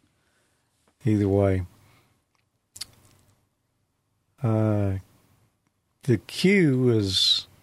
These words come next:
well, maybe I won't say what it is 'cause I think it's coming <laughs> up on, on maybe the next question or so, but the, well, the Q is basically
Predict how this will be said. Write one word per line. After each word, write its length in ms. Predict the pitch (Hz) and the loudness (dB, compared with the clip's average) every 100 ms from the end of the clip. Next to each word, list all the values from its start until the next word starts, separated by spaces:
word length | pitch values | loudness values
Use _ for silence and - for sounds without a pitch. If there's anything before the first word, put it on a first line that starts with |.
| _ _ _ _ _ | _ _ _ _ _
well, 340 | 127 123 117 98 - - _ _ _ _ - | 2 4 2 -4 -16 -20 _ _ _ _ 2
maybe 280 | 135 135 135 | 4 4 4
I 80 | |
won't 300 | 117 110 110 | 2 0 -4
say 220 | - 123 110 | -2 0 2
what 220 | 110 104 | 2 2
it 80 | 107 | 2
is 220 | 107 95 | 0 -2
'cause 200 | - 98 | -2 -2
I 100 | 98 | 0
think 260 | 123 107 104 | -2 -2 -4
it's 140 | - | -8
coming 320 | - 107 104 | -4 -2 0
<laughs> 60 | 101 | -2
up 260 | - - 143 | -2 0 0
on, 180 | 120 - - - - - - - | 0 -2 -8 -18 -18 -20 -8 0
on 140 | 127 | 4
maybe 260 | 123 127 120 | 4 4 2
the 120 | 110 | 2
next 340 | 113 120 - | 2 2 0
question 480 | - 127 120 - 117 | -2 2 2 2 -2
or 100 | 107 | 0
so, 320 | 104 117 117 | 2 2 2
but 240 | 104 107 110 - - - - _ - | 2 0 -2 -10 -20 -20 -20 _ -2
the, 140 | 123 - - - - - - | 0 0 -12 -20 -20 -14 -4
well, 260 | 117 101 - - 156 | -2 -2 -6 -6 -2
the 100 | - | 0
Q 300 | 208 208 175 | 2 4 4
is 140 | 117 | 2
basically 720 | 107 127 131 - 123 104 98 | 2 2 2 0 0 0 0